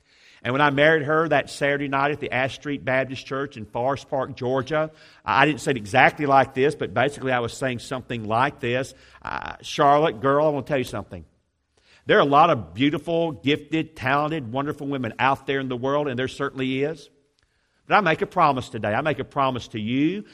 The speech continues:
I make a promise to God. I make a promise to these witnesses. And I'm making a promise to our future children and grandchildren. And here's the promise. From this day forward and for the rest of my life,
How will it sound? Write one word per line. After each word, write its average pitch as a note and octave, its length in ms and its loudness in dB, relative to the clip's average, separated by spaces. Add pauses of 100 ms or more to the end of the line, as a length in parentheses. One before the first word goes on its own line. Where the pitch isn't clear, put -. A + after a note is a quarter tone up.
(120)
I A2+ 100 -6
make B2 180 0
a A2+ 40 -8
promise A#2+ 400 -4
to - 80 -14
God. C3 540 4 (220)
I A#2+ 80 -6
make B2+ 180 -2
a A2 60 -8
promise B2+ 500 -2 (160)
to B2+ 100 -6
these A#2+ 280 -2
witnesses. D3+ 580 -2 (160)
And A2+ 100 -4
I'm F#3+ 200 4
making F3 280 -4
a G3+ 60 -4
promise D3+ 440 -2
to C#3+ 120 -6
our C#3+ 140 4
future D3 360 -6
children E3 440 -6
and E3 160 -10
grandchildren. C3 580 -2 (160)
And G2+ 100 -12
here's D3 200 -2
the F#3 80 -8
promise. C3+ 580 0 (200)
From A2 200 -4
this D#3+ 220 0
day F#3+ 240 4
forward D#3 340 -2
and B2+ 100 -6
for C3+ 80 -10
the A#2 80 -4
rest B2 280 -2
of C#3+ 80 -6
my D3+ 160 4
life, C3+ 340 2